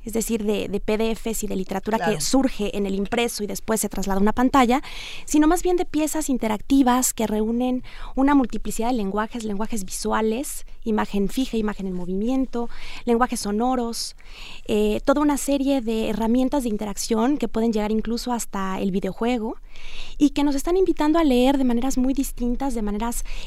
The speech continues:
Speaker 1: eh, fragmentarias a veces, a veces, eh, aprovechando las herramientas de la hipertextualidad, de la hipermedialidad, eh, eligiendo caminos de lectura,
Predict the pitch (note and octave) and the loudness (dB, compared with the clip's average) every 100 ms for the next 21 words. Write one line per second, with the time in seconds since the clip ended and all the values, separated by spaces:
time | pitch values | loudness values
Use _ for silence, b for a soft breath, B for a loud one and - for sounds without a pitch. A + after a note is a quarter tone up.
0 | - A3 G3+ G3+ - A3 G3+ G3 A#3+ B3 | -2 0 0 0 -2 -2 -2 -2 0 0
1 | B3+ G3+ G#3+ B3 - A#3+ A#3+ A3+ A3+ G3+ | -2 -2 0 0 0 0 0 -2 0 2
2 | A3 - A3 G#3+ - A3 G3+ G3 - G3+ | 4 4 2 0 -2 -2 -2 0 0 2
3 | G#3 - A3 A3+ G3+ F#3+ G#3+ G#3 G#3 G3+ | 2 2 2 2 0 -2 -2 0 0 0
4 | G#3+ G3 F#3+ G3 F#3+ G#3 G3 - G3 F#3+ | -2 -2 -4 -4 -4 -4 -6 -8 -6 -2
5 | A3 A#3 G3 - G3 F#3+ G3 G3 A3 B3+ | -2 -2 -6 -6 -6 -2 0 4 6 6
6 | B3 B B B B - G#3+ G#3+ G#3 A3 | 2 B B B B -2 0 0 2 2
7 | A3 - C#4+ C#4+ - A#3 A#3 A#3+ G3 G3+ | 2 2 4 6 4 2 2 0 -2 -4
8 | - C#4+ C4 C4 | 0 2 4 2